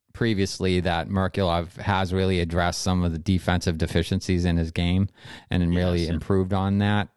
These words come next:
Speaker 1: uh, earlier this year. That was kind of his focus, why he got off to kind of a slow start.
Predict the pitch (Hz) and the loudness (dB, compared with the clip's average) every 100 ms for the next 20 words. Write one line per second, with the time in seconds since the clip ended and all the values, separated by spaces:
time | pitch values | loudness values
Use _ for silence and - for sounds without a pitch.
0 | - 92 82 76 95 92 92 87 - 95 | -4 0 0 2 0 2 0 -2 -2 0
1 | 95 92 85 87 - 92 87 82 - 92 | 0 0 0 -2 -2 -2 0 -2 -2 -2
2 | 95 101 - 80 78 85 82 82 90 - | 0 -2 -2 -2 -2 0 0 2 0 -2
3 | - 85 80 80 - 87 90 - 85 92 | 0 0 0 -2 0 0 0 -2 0 0
4 | - | -2